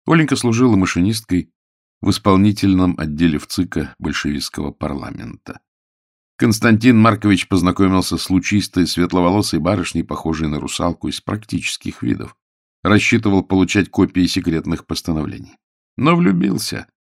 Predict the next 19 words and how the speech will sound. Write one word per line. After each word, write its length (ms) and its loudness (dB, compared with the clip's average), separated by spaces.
в 80 0
нежное, 460 4
доверчивое, 840 0
отзывчивое 680 2
на 120 2
ласку 380 0
существо 840 -6
и 80 -6
передумал. 680 -6
Не 140 4
стал 340 0
впутывать 520 -6
Оленьку 360 0
в 100 -10
свои 260 -8
дела. 320 -14
Она 200 4
и 60 2
так, 340 -2